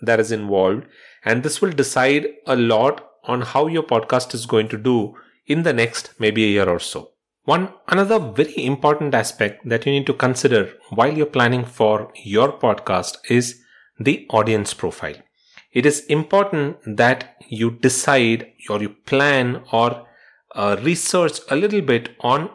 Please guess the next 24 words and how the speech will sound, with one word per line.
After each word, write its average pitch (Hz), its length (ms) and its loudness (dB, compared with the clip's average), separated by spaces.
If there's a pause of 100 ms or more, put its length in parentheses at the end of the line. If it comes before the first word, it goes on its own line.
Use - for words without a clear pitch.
who 185 320 -2
your 156 200 2
audience 113 340 0
is 101 140 -4
going 87 220 -4
to - 80 -10
be. 78 240 -16 (440)
What 160 220 2
is 165 100 -4
going 135 220 4
to 135 80 -6
be 131 80 2
the 123 120 2
audience 117 360 0
profile 104 460 0
and 101 160 -6
who 170 220 -2
are 170 140 0
going 127 240 0
to 131 80 -8
listen 120 380 -4
to 113 100 -4
your 101 240 0
show? - 480 -2